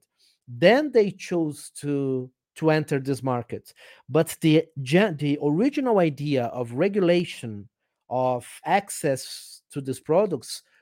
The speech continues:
were, was an idea from the consumers. So it's important to me to be there and say, Okay, but it's not me agreeing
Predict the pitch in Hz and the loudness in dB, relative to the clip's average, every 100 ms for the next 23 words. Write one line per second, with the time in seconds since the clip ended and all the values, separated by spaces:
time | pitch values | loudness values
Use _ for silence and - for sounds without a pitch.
0 | _ 123 127 143 180 233 240 127 127 123 | _ -10 -2 0 0 0 -4 -8 -10 -6
1 | 139 170 233 - - - 156 147 131 175 | 0 0 -2 -8 -12 -6 -4 -2 -2 -4
2 | 214 - 254 262 190 147 - 240 220 101 | -4 -6 -8 -8 -8 -8 -8 -6 -6 -8
3 | 92 - _ _ - - - 165 160 156 | -12 -20 _ _ -20 -16 0 2 2 0
4 | 160 151 202 254 240 190 - 160 170 247 | -4 2 4 4 0 -4 -6 -6 -4 -6
5 | 196 151 143 123 175 208 160 160 - 165 | -6 -8 -6 0 2 2 0 -8 -4 -2
6 | 147 151 - 233 151 - _ _ _ _ | 0 -4 0 0 0 -4 _ _ _ _
7 | _ 127 151 151 - 165 - 185 240 302 | _ -2 -2 -2 -10 -12 -8 -2 -2 -2
8 | - - _ _ _ _ 165 175 185 254 | -8 -20 _ _ _ _ -4 -2 0 0
9 | 285 208 151 160 135 165 254 208 143 | -2 -4 -2 -2 0 2 2 0 -4